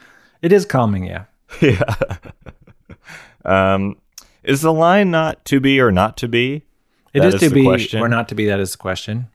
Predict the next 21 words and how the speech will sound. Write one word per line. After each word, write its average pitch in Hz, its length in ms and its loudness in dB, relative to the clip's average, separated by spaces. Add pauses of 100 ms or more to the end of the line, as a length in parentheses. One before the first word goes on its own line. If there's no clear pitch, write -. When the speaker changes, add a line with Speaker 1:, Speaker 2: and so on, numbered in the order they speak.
(400)
Speaker 2:
Um, 95 600 0
and 104 320 -6
I 135 380 -2
would 139 280 -6
say, 120 600 -2
uh, 101 580 -2
you 104 160 -8
know, 101 160 -2
that's 101 220 -4
a 101 40 -10
twofold, 120 840 0
that's 98 180 -10
a 95 60 -12
two-parter 87 680 -2
for 82 280 -8
Wild 80 320 0
Mountain 76 300 -8
Thyme. 76 380 -12 (340)
Speaker 1:
Mm-hmm. 117 320 4 (560)
Speaker 2:
Uh, 95 340 2
the, 110 200 0